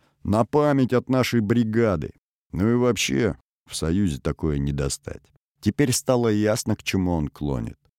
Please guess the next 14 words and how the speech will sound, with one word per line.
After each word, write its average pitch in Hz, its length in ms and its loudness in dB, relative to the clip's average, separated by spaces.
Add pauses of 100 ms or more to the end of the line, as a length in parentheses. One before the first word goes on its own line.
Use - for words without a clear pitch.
(240)
Я 113 140 2
понимал, 160 400 2
что - 160 -4
такие 127 280 0
подарки 131 460 0
просто 104 340 0
так 120 220 0
не 113 140 2
делаются, 104 640 0
особенно 92 440 2
после - 340 -2
наших 95 360 -2
недавних 90 520 0
разногласий. 95 760 0